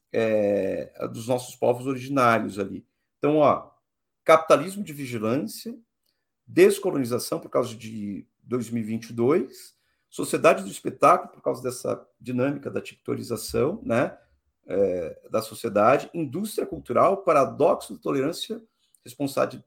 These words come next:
responsabilidade e liberdade, necropolítica, são, ah, as minhas,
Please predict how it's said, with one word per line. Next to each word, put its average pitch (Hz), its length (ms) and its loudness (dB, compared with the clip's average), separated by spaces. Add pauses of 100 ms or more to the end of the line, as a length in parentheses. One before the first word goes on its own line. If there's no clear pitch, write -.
responsabilidade 117 720 -4
e - 20 -14
liberdade, 160 560 2 (280)
necropolítica, 170 880 -6 (340)
são, 143 480 0 (100)
ah, 117 360 0 (280)
as 113 240 -4
minhas, 123 640 -4